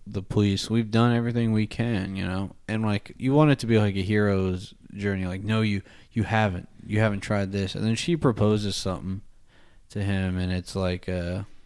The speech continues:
no. <laughs> Like, realistically, no, that's not a solution. But it's funny that her character would even think that.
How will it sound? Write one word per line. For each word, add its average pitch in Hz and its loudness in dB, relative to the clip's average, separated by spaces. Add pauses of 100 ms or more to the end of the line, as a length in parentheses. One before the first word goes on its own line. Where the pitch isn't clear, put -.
(540)
no. 185 0
<laughs> - -16
Like, 123 0
realistically, 135 2
no, 139 8
that's 117 0
not 131 6
a 139 6
solution. 120 0 (720)
But 120 6
it's 110 2
funny 123 4
that 104 -4
her 104 -2
character 95 2
would 92 0
even 92 -2 (120)
think 101 -2
that. - -6